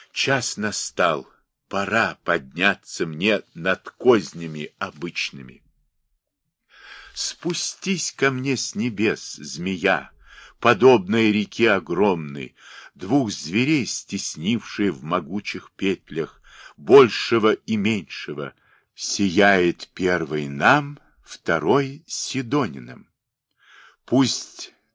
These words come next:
змеедержец руки разомкнет и даст отравы нам. Пусть на мои заклятия сойдет Пифон, враг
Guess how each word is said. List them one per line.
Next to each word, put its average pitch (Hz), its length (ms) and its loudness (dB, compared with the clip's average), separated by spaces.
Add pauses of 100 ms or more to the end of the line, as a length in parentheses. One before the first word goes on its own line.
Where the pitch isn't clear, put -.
(100)
змеедержец 90 1500 -4
руки 101 480 -6
разомкнет 82 1000 -8 (100)
и 123 120 -8
даст 117 640 -2
отравы 101 720 -8
нам. 69 380 -12 (480)
Пусть - 460 -2
на 95 160 -2
мои 110 360 0
заклятия 110 880 -4
сойдет 95 800 -2
Пифон, 101 600 -2 (300)
враг 92 540 0